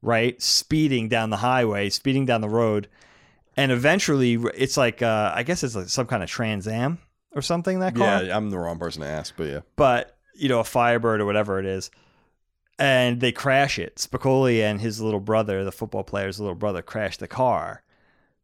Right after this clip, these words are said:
Speaker 1: So what Spicoli does is he sets it up to make it look like the opposing team, the school's rival football team, messes up the car. He graffitis it, like, you know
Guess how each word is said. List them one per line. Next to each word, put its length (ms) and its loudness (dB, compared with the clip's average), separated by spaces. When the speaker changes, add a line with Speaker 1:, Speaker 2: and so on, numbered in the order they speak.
Speaker 1:
So 520 4
what 180 2
Spicoli 680 0
does 340 2
is 220 -6
he 140 -4
sets 380 -2
it 80 0
up 160 0
to 100 -2
make 220 -2
it 60 -2
look 240 -4
like 160 -4
the 100 -2
opposing 640 0
team, 460 -2
the 60 -6
school's 400 -2
rival 640 -2
football 400 -4
team, 320 -8
messes 320 -6
up 140 -12
the 80 -8
car. 420 -6
He 160 -10
graffitis 640 -8
it, 340 -4
like, 240 -8
you 80 -4
know 260 -8